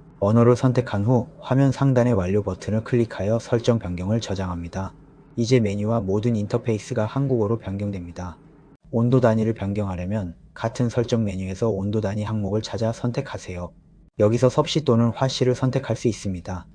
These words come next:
한국에서는 일반적으로 섭씨 온도를 사용하니 참고하세요. 이렇게 해서 초기 설정이 완료되었습니다.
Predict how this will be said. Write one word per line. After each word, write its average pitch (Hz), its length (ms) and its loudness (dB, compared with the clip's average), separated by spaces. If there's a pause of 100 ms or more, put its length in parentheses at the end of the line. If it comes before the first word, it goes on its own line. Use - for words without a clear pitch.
(360)
한국에서는 139 720 4
일반적으로 110 640 4
섭씨 135 320 0
온도를 104 320 0
사용하니 104 480 -4
참고하세요. 104 800 -2 (380)
이렇게 123 400 4
해서 117 240 2
초기 151 280 0
설정이 117 380 0
완료되었습니다. 98 960 -4